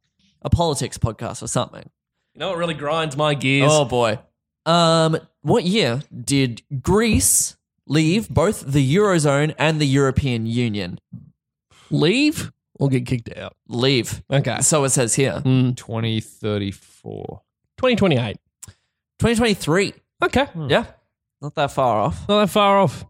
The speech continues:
Speaker 2: Five years. Five good years.
Speaker 1: Five.
Speaker 3: Hold on, Greece.
Speaker 1: Yeah, they
Speaker 2: Hold
Speaker 1: got,
Speaker 2: on,
Speaker 1: they got
Speaker 2: baby.
Speaker 1: a bit, like
Speaker 2: We're, we're, we're, we're in it for you.
Speaker 1: Yeah. Okay,
Speaker 3: What,
Speaker 1: what
Speaker 3: what's Greece's exit name? There's Brexit. What's
Speaker 2: Greg, Greg.
Speaker 1: Grexit?
Speaker 2: Gre-,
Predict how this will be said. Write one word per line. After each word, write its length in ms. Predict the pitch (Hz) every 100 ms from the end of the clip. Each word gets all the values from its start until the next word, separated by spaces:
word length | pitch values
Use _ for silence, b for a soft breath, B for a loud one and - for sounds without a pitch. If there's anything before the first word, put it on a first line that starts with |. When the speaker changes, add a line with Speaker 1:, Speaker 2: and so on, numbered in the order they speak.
| _
Speaker 2:
Five 220 | - 175 175
years. 260 | 165 127
Five 320 | - 175 190
good 140 | 175 180
years. 360 | 185 170 123
Speaker 1:
Five. 640 | - - - 156 175 170 165
Speaker 3:
Hold 220 | 117 123
on, 160 | 113 107
Greece. 400 | 95 104 - - _
Speaker 1:
Yeah, 360 | - 165 135
they 60 | 135
Speaker 2:
Hold 100 | -
Speaker 1:
got, 60 | 180
Speaker 2:
on, 160 | 175
Speaker 1:
they 80 | 143
got 60 | 131
Speaker 2:
baby. 100 | 131
Speaker 1:
a 60 |
bit, 200 | 107 92
like 180 | 120 202
Speaker 2:
We're, 160 | 190 185
we're, 260 | 208 190 -
we're, 300 | 190 170 160
we're 180 | 185
in 60 | 165
it 120 | 135
for 160 | 139 127
you. 100 | 113 - -
Speaker 1:
Yeah. 240 | 131 117 - - _ - -
Okay, 180 | 160 202
Speaker 3:
What, 100 | 160
Speaker 1:
what 100 | 196
Speaker 3:
what's 200 | 202 -
Greece's 540 | - 147 151 - 131 110
exit 340 | 131 101 104
name? 280 | 90 90 80
There's 160 | 87 98
Brexit. 520 | 98 110 104 90 92
What's 380 | 92 98 - - _ _ _
Speaker 2:
Greg, 440 | 123 120 131 123 -
Greg. 280 | - 143 127
Speaker 1:
Grexit? 640 | 143 135 143 - 220 226
Speaker 2:
Gre-, 140 | 139